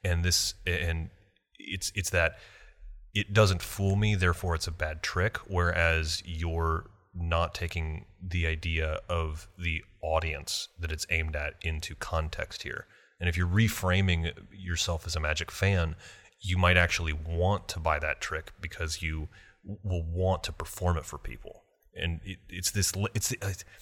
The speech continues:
it's, you're raising these interesting questions of, like, the lens of the audience through which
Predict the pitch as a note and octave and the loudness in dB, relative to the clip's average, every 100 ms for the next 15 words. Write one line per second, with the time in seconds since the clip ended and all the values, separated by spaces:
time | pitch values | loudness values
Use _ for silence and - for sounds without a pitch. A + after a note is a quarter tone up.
0 | - - G2 A#2+ A2 A2 A2 A2 C3 A#2+ | -14 -6 -4 -2 2 4 6 8 8 8
1 | G2+ F2+ F#2 F2+ D#2+ D#2 E2+ - E2 E2+ | 6 6 4 4 0 0 0 0 -2 0
2 | E2 D2+ E2 E2+ E2 E2+ F2+ F2+ F2 - | 0 -2 0 0 4 4 4 2 0 -4
3 | - - _ - D#2+ E2+ D#2+ D#2+ E2 D2+ | -12 -20 _ -6 -2 -4 -2 2 2 2
4 | D2+ - - - _ _ - - D#2+ D#2 | 0 -4 -4 -10 _ _ -10 -4 -4 -4
5 | F2+ E2+ D#2+ - - | -2 0 2 0 -2